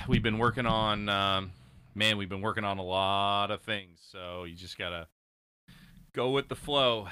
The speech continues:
Lots going on. So, uh, big shout out to everybody getting started, uh, on the podcast today. Uh,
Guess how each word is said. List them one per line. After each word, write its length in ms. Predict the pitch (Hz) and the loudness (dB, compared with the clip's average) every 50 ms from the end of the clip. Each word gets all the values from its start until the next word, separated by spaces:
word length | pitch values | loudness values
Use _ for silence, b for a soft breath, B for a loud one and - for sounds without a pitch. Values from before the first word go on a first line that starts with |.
| B B B B B B B | B B B B B B B
Lots 300 | 120 117 123 127 127 - | -2 2 2 2 0 0
going 260 | - 139 127 127 127 123 | -2 0 0 2 2 2
on. 320 | 123 120 113 104 101 98 | 2 2 2 2 0 -2
So, 460 | - - - 123 113 113 113 110 110 | -6 -4 -2 0 2 2 2 2 2
uh, 340 | 110 110 107 107 107 104 95 | 2 2 2 2 0 0 -2
big 240 | 107 107 131 135 120 | -2 -2 -2 -2 -2
shout 260 | - - 131 131 135 | 0 2 2 4 4
out 160 | 131 131 127 | 2 0 0
to 120 | - - 120 | -4 -8 -8
everybody 340 | 123 135 123 135 131 127 | -6 -6 -4 -4 -4 -4
getting 220 | 120 117 127 95 104 | -4 -8 -8 -10 -10
started, 480 | - - 131 127 127 127 127 123 117 | -6 -2 0 0 0 0 -2 -2 0
uh, 380 | 117 117 117 117 113 113 113 - - | 0 2 2 2 2 2 0 -2 -4
on 140 | 113 113 110 | -6 -6 -6
the 60 | 104 | -6
podcast 500 | - 123 120 120 - - 127 117 - - | -6 -4 -4 -4 -2 -2 -4 -4 -4 -4
today. 380 | - 120 123 123 123 127 123 _ b b b b b - | -4 -2 0 2 0 0 -2 _ b b b b b -10
Uh, 340 | - 87 87 87 85 85 80 | -6 -4 -2 -2 -2 -4 -6